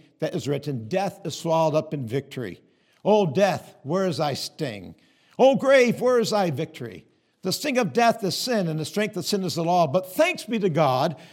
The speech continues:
which gives us a victory through our Lord Jesus Christ. Verse fifty-eight, "Therefore, my beloved brethren," therefore, therefore, it's pointing back to what's been said. "Therefore, my beloved brethren,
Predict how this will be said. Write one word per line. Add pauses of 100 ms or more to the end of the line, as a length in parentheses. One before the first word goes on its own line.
(120)
which
gives
us
a
victory
through
our
Lord
Jesus
Christ. (400)
Verse
fifty-eight,
"Therefore,
my
beloved
brethren," (340)
therefore, (460)
therefore,
it's
pointing
back
to
what's
been
said. (400)
"Therefore,
my
beloved
brethren,